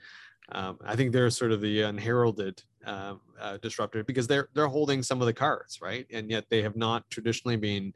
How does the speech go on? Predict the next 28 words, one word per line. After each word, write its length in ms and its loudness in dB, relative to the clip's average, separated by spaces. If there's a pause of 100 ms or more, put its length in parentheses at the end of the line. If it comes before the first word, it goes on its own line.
(260)
part 360 0
of 160 -2
the 100 0
conversations. 880 -4 (380)
You 80 4
know, 120 8
the 80 6
exceptions 460 4
being, 260 4 (140)
you 80 -4
know, 80 0
big, 240 0 (140)
big 120 4
employers 420 2
like 160 -6
G 220 -4
M 380 -2
and 160 -10
Ford 560 2
and 200 -8 (340)
Boeing 560 2
and 120 -6
so 220 2
forth. 320 -2
But 140 0 (340)
I 140 4
expect 580 0
that 240 0